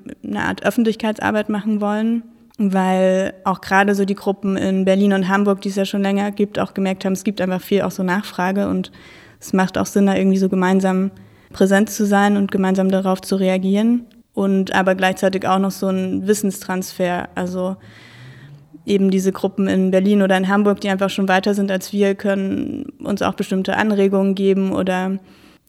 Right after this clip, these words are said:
einfach auch so einen Austausch zwischen den Gruppen zu ermöglichen, weil es eben auch viele offene Fragen gibt und das irgendwie schön ist, in einem Austausch zu sein.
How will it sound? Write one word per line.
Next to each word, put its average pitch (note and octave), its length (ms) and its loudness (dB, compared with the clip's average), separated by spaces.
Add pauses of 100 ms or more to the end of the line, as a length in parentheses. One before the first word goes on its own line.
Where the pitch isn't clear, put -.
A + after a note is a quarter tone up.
einfach F#3+ 260 2
auch G3 140 2
so G3+ 100 0
einen F#3+ 80 0
Austausch G3+ 500 2
zwischen G3+ 260 0
den F#3+ 120 4
Gruppen G3 300 0
zu G3 120 -2
ermöglichen, F#3+ 640 2
weil F#3 260 2
es F#3+ 140 -8
eben G3 180 0
auch F#3 120 -2
viele F#3+ 380 0 (200)
offene G3 340 2
Fragen F#3+ 420 0
gibt G3+ 260 -2
und F#3 400 -4
das G3+ 300 -6
irgendwie F#3+ 420 -2
schön G3 260 2
ist, F#3+ 180 -2
in - 140 0
einem - 240 0
Austausch - 380 -6
zu - 120 -20
sein. G3 240 -4